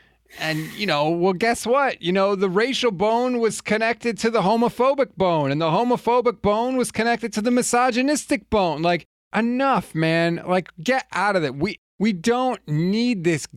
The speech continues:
garbage from you, John Gruden.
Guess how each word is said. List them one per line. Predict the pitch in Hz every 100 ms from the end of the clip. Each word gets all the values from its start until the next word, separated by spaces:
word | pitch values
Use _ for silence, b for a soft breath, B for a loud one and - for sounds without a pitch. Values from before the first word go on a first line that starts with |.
| 110
garbage | - 185 220 269 208 123 95 98 - b b
from | _ 165 165
you, | 170 180 147
John | 120 139 139 147
Gruden. | 135 165 127 107